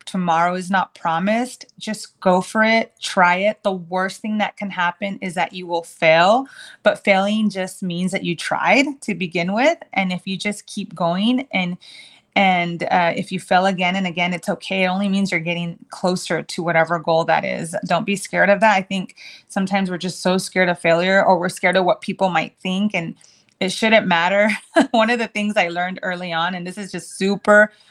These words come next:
transparent, uh, about social marketing and social selling. I know there's a lot of weird or mixed emotions about this profession. And I call it a profession 'cause for me, it is career. It is a, is a career that I love.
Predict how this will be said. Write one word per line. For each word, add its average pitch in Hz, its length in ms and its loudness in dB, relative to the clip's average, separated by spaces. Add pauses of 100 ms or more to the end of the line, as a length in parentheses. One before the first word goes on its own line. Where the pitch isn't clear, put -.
(160)
transparent, 180 1000 0 (540)
uh, 175 180 2
about 160 440 2 (100)
social 180 600 -8
marketing 170 460 -8
and 160 140 -10
social 160 360 -8
selling. 160 560 0
I 175 140 -4
know 175 380 0
there's 170 160 0
a 170 80 2
lot 165 400 4
of 165 180 -8 (460)
weird 190 500 0
or 180 80 4
mixed 170 340 -2
emotions 180 640 0
about 165 480 2
this 165 300 -6 (160)
profession. 185 560 -2
And 196 80 0
I 170 80 0
call 165 300 0
it 180 60 2
a 196 60 2
profession 208 560 0
'cause 190 220 -8
for 175 160 -4
me, 175 240 -6
it 185 80 -4
is 180 140 -6
career. 156 600 -4
It 160 140 -6
is 170 140 -8
a, 156 200 0
is 170 140 -4
a 175 60 -4
career 170 440 -2
that 160 140 -2
I 160 100 4
love. 156 380 4